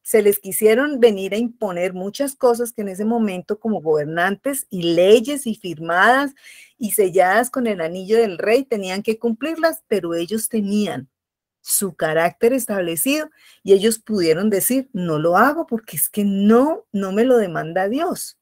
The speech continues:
me lo de la, me, me lo demanda el hombre y no es al hombre a quien yo sirvo y por quien yo vivo".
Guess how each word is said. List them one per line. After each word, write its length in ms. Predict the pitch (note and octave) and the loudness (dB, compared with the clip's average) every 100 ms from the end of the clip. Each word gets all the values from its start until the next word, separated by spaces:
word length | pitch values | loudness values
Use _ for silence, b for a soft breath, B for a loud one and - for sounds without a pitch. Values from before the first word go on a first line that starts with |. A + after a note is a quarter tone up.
| _ | _
me 120 | - F#3+ | -6 0
lo 120 | F#3 | 4
de 140 | F3+ | 4
la, 160 | E3+ D#3+ | 2 0
me, 300 | G#3 G#3+ G3 | 2 2 2
me 100 | G#3+ | 2
lo 140 | G3+ | 4
demanda 480 | G3 F#3+ F#3+ G3 B3+ | 4 4 0 2 2
el 80 | D#4 | 2
hombre 320 | C#4+ C4 D4+ | 2 0 -4
y 80 | C#4 | -4
no 100 | F3+ | -4
es 140 | F#3 | -4
al 180 | G#3+ G#3+ | -2 0
hombre 300 | G#3 G3 A3 | 0 0 0
a 80 | C4+ | -2
quien 240 | _ E3+ | _ -12
yo 120 | D3+ D3+ | -12 -12
sirvo 420 | - D4+ - D4 | -8 -8 -4 -6
y 80 | C4 | -2
por 260 | G#3 - | -4 -6
quien 260 | - D3+ D3+ | -10 -10 -6
yo 140 | E3+ | -4
vivo". 340 | A3+ F4 - | -2 -2 -2